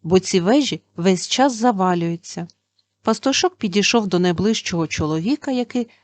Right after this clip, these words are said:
порпався з кельмою серед купи каміння, і запитав, що це за місто,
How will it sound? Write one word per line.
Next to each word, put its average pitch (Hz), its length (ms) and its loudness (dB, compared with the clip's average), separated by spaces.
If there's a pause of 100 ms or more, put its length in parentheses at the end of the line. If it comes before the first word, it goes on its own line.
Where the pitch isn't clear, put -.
(140)
порпався 233 580 2
з - 100 -6
кельмою 208 480 2
серед 196 340 -2
купи 202 300 -2
каміння, 190 580 0 (300)
і 277 100 0
запитав, 254 560 0 (280)
що - 320 0
це 196 180 0
за 147 160 -6
місто, 175 500 -2